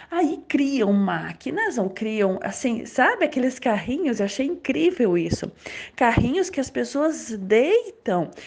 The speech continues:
e elas vão fazer o serviço deitadas. Sim, sim, e tem isso. Então, por que que a gente não pode facilitar a vida também? Ou outra forma que é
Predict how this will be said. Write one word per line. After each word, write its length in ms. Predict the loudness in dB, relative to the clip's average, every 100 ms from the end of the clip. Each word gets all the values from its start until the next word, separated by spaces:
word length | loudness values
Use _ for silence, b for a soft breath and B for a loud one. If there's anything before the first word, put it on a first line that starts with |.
| B
e 160 | 0 2
elas 280 | 4 2 2
vão 160 | 0
fazer 360 | 0 0 0 0
o 60 |
serviço 680 | 0 -4 -4 -4 -4 -4 -6 -6 -4
deitadas. 1200 | 0 0 0 -6 -4 -4 -4 -6 -6 -6 -8 -10 b b -18
Sim, 720 | -14 -6 0 2 2 0 -4 -8 _ _ _ B B B
sim, 560 | -20 -4 0 2 2 0 -4 B B
e 100 | -4
tem 560 | -2 0 2 2 2 0
isso. 460 | -2 -4 -6 -6 -8 _ -8
Então, 320 | 2 4 4
por 240 | 0 -4
que 200 | 0 -2
que 120 | 0
a 60 | -2
gente 260 | -2 -2 -4
não 140 | -4
pode 280 | -2 -2 -2
facilitar 840 | 0 -2 -2 -4 -2 -4 -4 -2
a 20 |
vida 320 | -2 -2 -2 -2
também? 440 | -2 -4 -4 -4
Ou 440 | 2 4 6 6 4
outra 440 | 2 2 0 -4 -6
forma 440 | -4 -4 -4 -8
que 240 | -8 -8
é 220 | -4 -4